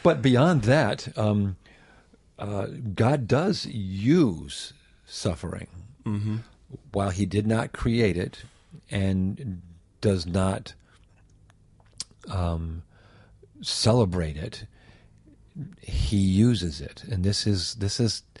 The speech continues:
Speaker 1: one of the side things about the sovereignty of God that I think is so powerful and so beautiful. You know, i-, if your view of the sovereignty of God is that he is a puppet master pulling all the strings to ma-,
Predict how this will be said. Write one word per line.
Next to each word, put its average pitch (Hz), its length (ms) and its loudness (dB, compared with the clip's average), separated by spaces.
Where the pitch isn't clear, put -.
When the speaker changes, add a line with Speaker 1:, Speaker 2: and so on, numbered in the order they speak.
Speaker 1:
one 95 200 2
of 98 80 2
the 90 100 0
side 101 640 0
things 87 280 -2
about 85 260 -4
the - 80 -8
sovereignty 85 460 -4
of 80 100 -10
God 87 240 -4
that 82 80 -6
I 82 100 -4
think 82 200 -6
is 82 100 -6
so 85 180 -6
powerful 85 480 -6
and 85 80 -8
so 87 120 -8
beautiful. 80 540 -8
You 92 100 -4
know, 87 80 0
i-, - 180 -4
if - 200 -4
your 110 120 4
view 104 220 2
of 98 80 0
the 95 60 -6
sovereignty 101 380 0
of 85 100 -4
God 92 340 0
is 85 300 -6
that 85 160 -2
he 90 220 -2
is 82 200 -6
a 82 80 -6
puppet - 380 -4
master 80 400 -6
pulling 95 360 0
all 85 120 -2
the 82 100 -6
strings 92 520 -2
to - 100 -6
ma-, 87 120 -2